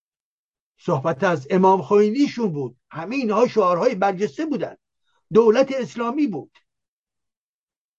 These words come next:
اینها کجا رفتن؟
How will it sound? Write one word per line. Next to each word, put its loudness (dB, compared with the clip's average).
اینها -4
کجا -4
رفتن؟ -10